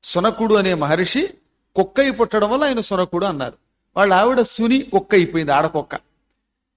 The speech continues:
ఈ భార్యాభర్తలిద్దరూ కుక్కలుగా ఉన్నప్పుడు వాళ్ళకి నూటొక్క మంది కొడుకులు పుట్టారు.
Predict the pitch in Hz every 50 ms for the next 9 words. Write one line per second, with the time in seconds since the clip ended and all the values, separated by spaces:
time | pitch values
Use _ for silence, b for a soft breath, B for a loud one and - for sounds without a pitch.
0 | _ _ - 196 220 180 170 160 170 202 240 262 262 226 240 226 - - 220 214
1 | - - 247 262 254 214 202 - - 247 247 240 226 240 226 226 214 214 220 220
2 | 262 262 254 226 214 220 220 220 240 202 185 185 190 - 190 185 - 180 170 175
3 | 175 202 247 - 196 175 170 180 175 147 139 139 - - 120 117